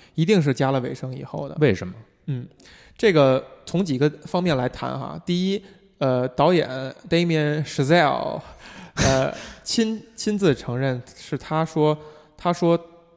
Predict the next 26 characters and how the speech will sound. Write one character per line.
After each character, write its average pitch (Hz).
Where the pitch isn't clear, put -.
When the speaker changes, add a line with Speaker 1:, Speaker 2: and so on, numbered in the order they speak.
Speaker 1:
他 -
在 180
形 127
式 170
上 131
一 123
定 170
要 135
有 -
一 131
个 135
强 -
有 143
力 156
的 123
结 123
尾。 131
Speaker 2:
嗯。 92
Speaker 1:
为 156
什 131
么？ 123
因 143
为 156
他 165
觉 135
得， 139